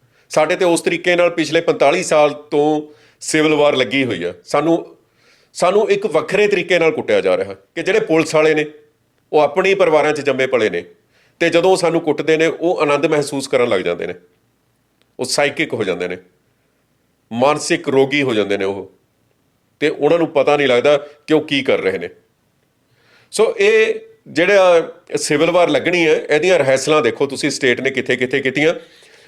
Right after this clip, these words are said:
ਬੱਲਾਂ ਵਾਲੇ ਸਾਧ ਦਾ ਕਤਲ ਹੋਇਆ, ਬਾਅਦ 'ਚ ਇਸ ਦੀ ਰਿਹਰਸਲ ਕੀਤੀ ਗਈ ਜਲੰਧਰ 'ਚ, ਤੇ ਵੱਡੀ ਪੱਧਰ ਦੇ ਉੱਤੇ ਉੱਥੇ, ਅਹ, ਭੰਨ ਤੋੜ ਕੀਤੀ ਗਈ। ਸਕੂਟਰ ਸਾੜ ਦਿੱਤੇ, ਕਾਰਾਂ ਸਾੜ ਦਿੱਤੀਆਂ ਉਹਨਾਂ ਨੇ,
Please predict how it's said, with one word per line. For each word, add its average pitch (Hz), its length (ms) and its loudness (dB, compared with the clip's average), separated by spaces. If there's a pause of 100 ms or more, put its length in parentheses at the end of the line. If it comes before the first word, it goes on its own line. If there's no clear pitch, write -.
(120)
ਬੱਲਾਂ 160 280 2
ਵਾਲੇ 196 180 4
ਸਾਧ 175 240 2
ਦਾ 208 80 2
ਕਤਲ 156 240 2
ਹੋਇਆ, 101 240 2 (180)
ਬਾਅਦ 151 220 2
'ਚ - 80 -2 (180)
ਇਸ 151 180 0
ਦੀ 165 140 0
ਰਿਹਰਸਲ 135 320 0
ਕੀਤੀ 98 280 -6
ਗਈ 95 80 -2
ਜਲੰਧਰ 98 320 0
'ਚ, - 100 -14 (1700)
ਤੇ 170 80 0
ਵੱਡੀ 151 260 0
ਪੱਧਰ 190 280 2
ਦੇ 190 100 2
ਉੱਤੇ 170 280 0
ਉੱਥੇ, 170 600 2
ਅਹ, 139 360 4
ਭੰਨ 143 260 0
ਤੋੜ 139 220 0
ਕੀਤੀ 123 280 -4
ਗਈ। 151 120 -8 (1160)
ਸਕੂਟਰ - 380 -2
ਸਾੜ 139 260 4
ਦਿੱਤੇ, 139 280 -2
ਕਾਰਾਂ 127 360 2
ਸਾੜ 120 220 2
ਦਿੱਤੀਆਂ 127 280 -2
ਉਹਨਾਂ 135 180 2
ਨੇ, 127 140 -2